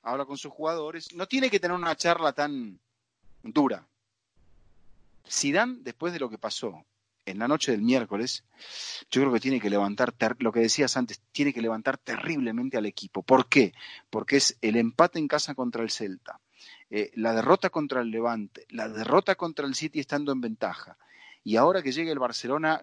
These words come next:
con lo que ha ocurrido en los últimos clásicos, que, que en, sobre todo los del año pasado, eh, está bien que el Barça no está en la misma postura, no lo tiene a Suárez, tiene muchas más ausencias, sobre todo la, la,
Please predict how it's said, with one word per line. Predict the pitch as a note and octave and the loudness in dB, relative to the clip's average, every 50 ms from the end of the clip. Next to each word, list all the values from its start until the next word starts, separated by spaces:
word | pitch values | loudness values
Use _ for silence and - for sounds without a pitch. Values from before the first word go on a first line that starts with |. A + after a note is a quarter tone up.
| - _ | -6 _
con | - - B2 C3 C#3 C#3+ C#3+ - _ - | 0 2 4 4 4 2 -2 -8 _ -6
lo | - A2+ B2 B2+ B2 | 0 2 2 2 4
que | - C#3+ D3 | 6 8 8
ha | F3+ | 8
ocurrido | A3+ A#3 - - E4 D#3 D#3 F#3+ G3 F#3+ F#3+ F#3+ F#3 - _ _ _ _ _ _ _ - | 8 6 4 -2 -6 -4 -4 -4 -2 0 0 0 -2 -6 _ _ _ _ _ _ _ -10
en | B2 C3 | -8 -8
los | C#3 - F#3 | -4 -4 -4
últimos | F#3+ F3 F3+ D#3+ - - | -4 -4 -4 -4 -4 -4
clásicos, | - - G3+ A3 G#3 - B2+ - - - F#2 - - - - | -2 -2 -2 -2 -2 -6 -10 -12 -14 -14 -14 -14 -16 -16 -12
que, | - G#2 G#2 G2 | -10 -10 -10 -10
que | - - G#2+ G#2+ G#2+ - - G#2+ G#2 - | -8 -6 -4 -4 -4 -6 -8 -10 -10 -8
en, | - B2 | -6 -4
sobre | - D3 B2+ B2 | -2 -2 0 4
todo | - G3+ A3 | 4 6 6
los | G#3 F3+ D3+ | 8 6 6
del | C#3 D3 | 4 2
año | E3 F#3+ F3 D3+ | 0 0 -2 -8
pasado, | - G2 - - D#3 B2 F#2 F#2+ B2+ E3+ - _ _ _ _ _ _ _ _ _ _ - - - - _ _ | -8 -8 -6 -4 -4 -4 -4 -6 -12 -16 -16 _ _ _ _ _ _ _ _ _ _ -20 -20 -20 -20 _ _
eh, | - B2 C3 - - - A#2+ - _ - - - - - - - - _ | -8 -6 -6 -6 -8 -10 -14 -14 _ -20 -20 -20 -20 -20 -20 -20 -20 _
está | _ - D3 F#3 | _ 4 6 6
bien | B3 B3+ | 6 6
que | A#3 A3 | 4 4
el | F#3 | 4
Barça | F#3 G3+ G3 - F3 D#3 | 4 4 2 0 -8 -6
no | D#3 E3+ F3+ | -6 -6 -8
está | F3 - - F3+ | -6 -4 -4 -4
en | F#3 F3 | -4 -4
la | D3 D3 | -6 -8
misma | E3 D#3+ D3+ C#3 | -8 -8 -10 -10
postura, | - - - - - D3 A#2+ G2 F2+ E2+ _ _ _ - | -12 -14 -10 -6 -4 -4 -4 -4 -8 -16 _ _ _ -8
no | A#2 B2 | -4 -4
lo | C3 B2 | -4 -4
tiene | B2+ C3 C#3 | -4 -4 -4
a | C#3+ | -2
Suárez, | - - F#3 F3+ F3 F3 E3+ E3+ D#3 D3 | 2 6 8 8 10 8 8 6 2 -2
tiene | - - A#2+ A#2+ | -6 -8 -8 -8
muchas | B2 B2+ - B2+ A2+ - - - _ _ _ _ _ _ | -8 -6 -6 -8 -8 -10 -12 -18 _ _ _ _ _ _
más | - C#3+ C#3+ - | -2 -2 -2 0
ausencias, | C#3+ C3+ B2+ - C#3+ B2+ A2 | -2 -4 -4 -4 -6 -6 -4
sobre | D3 D#3 E3+ | -4 -6 -2
todo | - A#3 A#3+ B3+ | 4 6 8 8
la, | A#3+ G#3 F3+ | 8 6 4
la, | D#3 D3+ D3 | 2 -2 -6